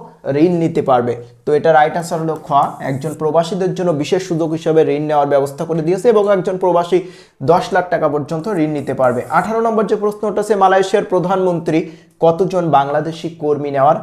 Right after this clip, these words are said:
আশ্বাস দিয়েছে? তো recently মালয়েশিয়ার প্রধানমন্ত্রী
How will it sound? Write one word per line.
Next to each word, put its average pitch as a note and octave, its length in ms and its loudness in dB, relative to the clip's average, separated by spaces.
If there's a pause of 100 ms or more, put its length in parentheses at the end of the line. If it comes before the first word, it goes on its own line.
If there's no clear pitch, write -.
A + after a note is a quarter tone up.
আশ্বাস C#3 380 -2
দিয়েছে? B2+ 400 -4
তো C#3+ 160 -2
recently D#3 440 -4
মালয়েশিয়ার C3+ 520 0
প্রধানমন্ত্রী C#3+ 600 -6